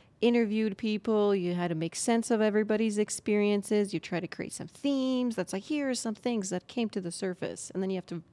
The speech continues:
write it out. That's coherent. I am probably gonna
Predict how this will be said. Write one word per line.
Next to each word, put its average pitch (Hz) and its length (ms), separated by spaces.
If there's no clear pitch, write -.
write 170 180
it - 100
out. - 180
That's 185 160
coherent. - 560
I 214 260
am 247 120
probably 196 240
gonna 190 240